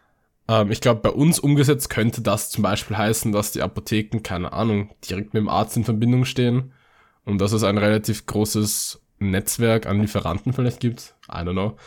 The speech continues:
Weil das Ding ist, ich glaube, solche Sachen wie Corona, das werden in Zukunft eher die Regel als die Ausnahme werden. Also ich kann mir schon vorstellen, dass diese dass es einen, dass es einen, ein bisschen einen Angleich von der, von der Gesellschaft an solche Quarantänemaßnahmen schon irgendwie geben wird.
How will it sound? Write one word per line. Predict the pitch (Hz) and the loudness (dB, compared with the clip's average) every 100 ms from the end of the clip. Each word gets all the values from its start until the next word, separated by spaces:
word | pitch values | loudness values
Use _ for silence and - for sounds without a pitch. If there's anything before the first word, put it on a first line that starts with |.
| - - - | -20 -18 -2
Weil | 104 | -2
das | 107 | 2
Ding | 127 | 2
ist, | 127 | 2
ich | 117 - | 0 0
glaube, | 113 120 127 123 | 2 4 4 0
solche | - 123 117 | 0 0 2
Sachen | 117 110 117 | 2 2 2
wie | 110 | 0
Corona, | 104 90 101 123 | -2 0 2 2
das | 110 | 2
werden | 107 104 | 2 2
in | 107 | 2
Zukunft | 107 113 117 - | 0 -2 -2 -2
eher | 110 110 | 0 2
die | 98 | 2
Regel | 95 98 139 | 2 0 2
als | 101 98 | 2 0
die | - | 0
Ausnahme | 90 - 104 95 | 0 0 -2 -2
werden. | 95 98 127 - - _ - - | -2 -2 -4 -8 -20 _ -20 -10
Also | 104 104 | -4 -2
ich | |
kann | - 113 | 0 0
mir | |
schon | 123 113 | 0 -2
vorstellen, | 107 104 - 113 | 0 0 0 0
dass | 107 - | 0 -2
diese | 113 107 107 107 104 _ _ _ _ _ | -2 0 2 2 -2 _ _ _ _ _
dass | - 101 | -6 -4
es | 117 | -2
einen, | 117 117 117 - _ - | 2 2 2 -2 _ -2
dass | 113 | 0
es | 117 | 4
einen, | 127 127 | 4 6
ein | 120 - | 4 2
bisschen | 160 170 | 2 4
einen | 127 123 | 6 4
Angleich | 104 120 127 131 135 135 | 4 2 4 4 4 2
von | 120 113 | 0 2
der, | 113 110 110 | 2 2 -2
von | - 117 | -4 -2
der | 110 | 0
Gesellschaft | 110 104 104 131 131 | 2 0 2 -2 0
an | 113 117 | 0 0
solche | 117 117 117 107 | 2 0 0 -2
Quarantänemaßnahmen | 120 110 113 127 120 110 95 - 113 110 | 0 0 0 0 2 2 2 0 0 -2
schon | 117 | -2
irgendwie | 120 113 104 | -2 2 2
geben | 98 110 120 101 | 2 2 2 2
wird. | 104 - | 0 -2